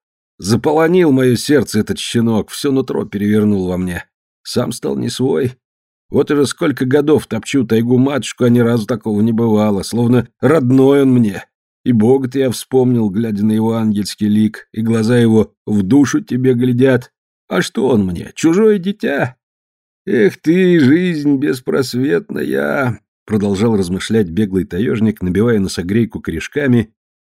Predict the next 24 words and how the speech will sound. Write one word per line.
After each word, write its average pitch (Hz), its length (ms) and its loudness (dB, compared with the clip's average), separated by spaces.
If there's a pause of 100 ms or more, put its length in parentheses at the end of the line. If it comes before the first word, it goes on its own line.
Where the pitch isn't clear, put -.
(140)
и 156 100 2
раскуривая 151 640 2
её 120 280 4
угольком 107 520 -2
из - 200 -10
костра. - 540 -10 (460)
«Нет 233 280 0
у 190 60 4
меня 170 320 0
ни 165 140 2
роду, 165 320 2
ни 143 140 2
племени. 143 600 2 (220)
С - 160 -14
молоду, 165 540 2
кроме 151 340 0
побоев 151 560 0
и 135 40 0
сквернословия, 131 840 0
ничего 117 380 0
не 110 120 -2
принял 123 360 -6
от 113 160 -8
мачехи. 110 540 -6